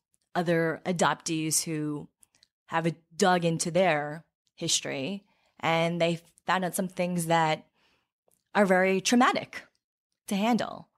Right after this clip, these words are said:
For instance, they found out that they were a product of rape. And that's a lot to process. So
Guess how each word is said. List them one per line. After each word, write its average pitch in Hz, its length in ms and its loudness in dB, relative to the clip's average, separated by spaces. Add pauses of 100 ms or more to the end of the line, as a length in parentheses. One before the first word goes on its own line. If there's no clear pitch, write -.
(400)
For - 180 0
instance, 170 500 0
they 165 160 0
found 160 400 0
out 156 300 -2
that 151 360 0 (280)
they 156 420 4 (260)
were 175 160 2
a 160 40 2
product 165 400 -2
of 165 140 -4
rape. 226 260 -4 (1900)
And 160 500 -6 (100)
that's 170 260 -2
a 190 60 2
lot 165 280 0
to 190 60 0
process. - 440 0
So 151 300 0